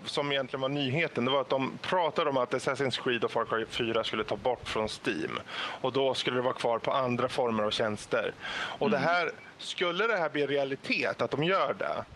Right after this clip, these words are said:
Speaker 1: så förstår jag det från Ubisofts sida till exempel. För att de vill få till, till, eh, på ett sätt förstår jag det, att de vill få folk komma och bli mer användande av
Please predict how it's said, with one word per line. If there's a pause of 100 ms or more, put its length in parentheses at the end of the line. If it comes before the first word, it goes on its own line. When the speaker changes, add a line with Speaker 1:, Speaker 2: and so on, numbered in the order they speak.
(560)
Speaker 1:
så
förstår
jag
det
från (140)
Ubisofts
sida
till
exempel. (680)
För
att
de
vill
få
till, (240)
till, (260)
eh, (200)
på
ett
sätt
förstår
jag
det, (220)
att
de
vill (100)
få
folk
komma
och
bli
mer
användande (300)
av